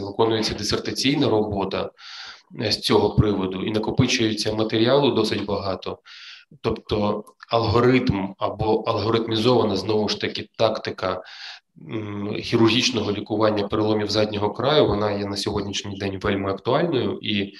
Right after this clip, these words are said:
м, я думаю, що Андрій Петрович, е, так само скаже своє слово, що це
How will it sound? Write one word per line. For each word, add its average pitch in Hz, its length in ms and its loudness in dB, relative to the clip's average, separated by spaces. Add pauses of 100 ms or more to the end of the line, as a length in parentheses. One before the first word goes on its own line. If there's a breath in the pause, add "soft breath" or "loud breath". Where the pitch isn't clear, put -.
(640 loud breath)
м, 101 480 -12
я 120 120 0
думаю, 123 340 0
що 107 260 -2
Андрій 107 180 -4
Петрович, 107 600 0
е, 101 380 -6 (280)
так 110 180 2
само 110 280 2
скаже 104 260 0
своє 107 280 -2
слово, 127 340 -2
що - 160 -6
це 107 320 -2